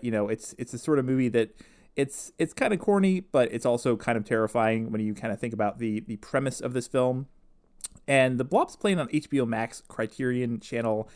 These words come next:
Crackle, and Plex right now. And I would actually recommend that you watch this movie.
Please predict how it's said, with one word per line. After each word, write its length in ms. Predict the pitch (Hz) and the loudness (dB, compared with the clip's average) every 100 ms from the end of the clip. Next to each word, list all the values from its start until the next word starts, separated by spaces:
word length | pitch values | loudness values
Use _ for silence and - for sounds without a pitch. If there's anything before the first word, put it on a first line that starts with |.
| - - - | -20 -20 -20
Crackle, 480 | - 139 127 123 113 | -4 -2 0 0 0
and 220 | 113 101 - | -2 -6 -8
Plex 460 | - 117 - - - | -4 -4 -4 -12 -6
right 220 | 104 - | -6 -6
now. 320 | 104 101 101 - - _ - | -8 -6 -6 -8 -20 _ -2
And 300 | 139 139 135 - | 2 4 2 2
I 80 | |
would 80 | 214 | 2
actually 240 | 330 - 147 | 0 0 2
recommend 420 | 147 147 131 131 | 2 0 -2 -4
that 60 | |
you 100 | 110 | -6
watch 380 | 104 120 135 - | -2 -2 -2 -2
this 240 | 147 147 135 | -4 -4 -2
movie. 480 | 123 120 117 117 | -2 0 0 -2